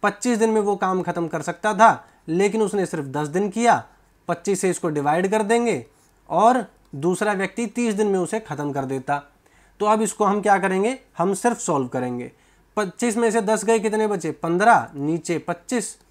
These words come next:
मल्टीप्लाई तीस, सॉल्व करना है। फ़ाइव सिक्स जा, फ़ाइव फ़ाइव जा, फ़ाइव थ्री जा, तो सिक्स थ्री जा कितना हो गया? एटीन। अठारह दिन में ये व्यक्ति इस काम को ख़त्म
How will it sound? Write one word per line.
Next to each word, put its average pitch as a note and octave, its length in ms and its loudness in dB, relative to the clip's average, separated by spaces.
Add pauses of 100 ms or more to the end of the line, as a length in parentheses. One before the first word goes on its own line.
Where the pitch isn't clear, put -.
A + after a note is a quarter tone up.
(120)
मल्टीप्लाई D#3+ 600 -2 (200)
तीस, D3 280 -2 (280)
सॉल्व G#3 300 0
करना B2+ 300 -4
है। B2+ 140 -12 (440)
फ़ाइव F#3 280 4
सिक्स F#3 280 -4
जा, F#3 220 6 (440)
फ़ाइव D3+ 240 0
फ़ाइव D#3 320 -2
जा, F3 240 2 (500)
फ़ाइव D#3+ 320 -2 (120)
थ्री B2+ 180 -6
जा, A#2+ 200 -6 (680)
तो F3+ 160 0
सिक्स G#3+ 320 -4
थ्री F#3 120 -2
जा G3+ 140 0
कितना G#3 260 -2
हो F#3 140 2
गया? A3 220 2 (140)
एटीन। D3+ 420 -4 (120)
अठारह F#3+ 460 4
दिन F#3+ 160 0
में E3+ 360 -2 (100)
ये D#3+ 300 2
व्यक्ति F#3 480 -4 (260)
इस E3 140 -10
काम D3 280 -4
को E3 100 -6
ख़त्म F3 360 -4